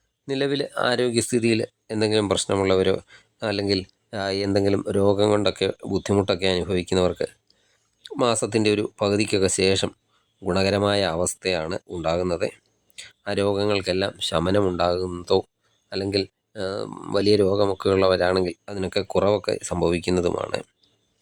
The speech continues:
ആ, അതുപോലെ യാത്രകളിലൊക്കെ അല്പം ശ്രദ്ധ കൊടുക്കേണ്ട സമയമാണ്. അതുപോലെ വാഹനമൊക്കെ ഉപയോഗിക്കുന്നവരാണെങ്കിൽ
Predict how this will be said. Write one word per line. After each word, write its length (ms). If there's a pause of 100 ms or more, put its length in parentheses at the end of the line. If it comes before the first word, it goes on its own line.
(500)
ആ, 60 (2000)
അതുപോലെ 320 (320)
യാത്രകളിലൊക്കെ 880 (460)
അല്പം 320 (160)
ശ്രദ്ധ 460 (180)
കൊടുക്കേണ്ട 460 (140)
സമയമാണ്. 640 (720)
അതുപോലെ 260
വാഹനമൊക്കെ 640
ഉപയോഗിക്കുന്നവരാണെങ്കിൽ 880